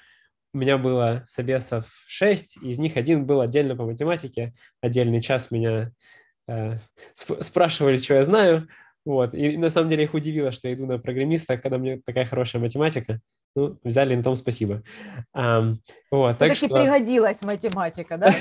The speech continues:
Speaker 1: <laughs>
Speaker 2: Миш?
Speaker 1: Пригодилась, это
Speaker 2: То есть
Speaker 1: точно.
Speaker 2: для
Speaker 1: Так что
Speaker 2: чего-то всё-таки мы её учили.
Speaker 1: <laughs> Да, так что всем советую. Вот. Всем спасибо, передаю слово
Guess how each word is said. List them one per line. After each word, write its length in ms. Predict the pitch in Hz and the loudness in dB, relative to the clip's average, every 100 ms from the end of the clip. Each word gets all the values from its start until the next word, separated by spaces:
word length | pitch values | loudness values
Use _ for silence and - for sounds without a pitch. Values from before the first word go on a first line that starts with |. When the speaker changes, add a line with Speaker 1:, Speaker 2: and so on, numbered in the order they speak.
| - | 0
Speaker 1:
<laughs> 120 | - - 214 | -2 -2 0
Speaker 2:
Миш? 340 | 98 - - | -2 -4 -4
Speaker 1:
Пригодилась, 420 | 147 147 190 170 | 0 4 6 4
это 160 | 170 160 | 2 2
Speaker 2:
То 100 | 131 | 0
есть 120 | 214 | 0
Speaker 1:
точно. 40 | - | -2
Speaker 2:
для 80 | 262 | -2
Speaker 1:
Так 60 | |
что 100 | 277 | 0
Speaker 2:
чего-то 340 | 269 302 285 302 | 4 4 2 -4
всё-таки 420 | 262 254 - 240 | -6 -4 -4 -6
мы 140 | 220 | -4
её 220 | 220 214 208 | -2 0 0
учили. 640 | 214 - 214 185 175 180 _ _ _ _ _ - | -2 -6 -8 -6 -8 -12 _ _ _ _ _ -14
Speaker 1:
<laughs> 840 | - - - - 359 320 202 - | -10 -10 -10 -6 -4 -2 -6 -8
Да, 380 | 120 120 117 113 | -6 -2 0 -2
так 200 | 113 147 143 | -2 -2 -2
что 480 | - 131 123 123 - _ _ | 0 2 2 -2 -10 _ _
всем 220 | - 151 | 0 0
советую. 580 | 156 147 170 175 120 127 _ _ _ _ - | 0 0 0 0 -6 -8 _ _ _ _ -12
Вот. 280 | 117 110 - _ _ | -8 -8 -10 _ _
Всем 180 | 135 | -4
спасибо, 400 | 135 135 - 143 | -2 -4 0 0
передаю 360 | 123 127 131 135 | 2 0 2 2
слово 420 | 131 131 120 113 | 2 0 0 -4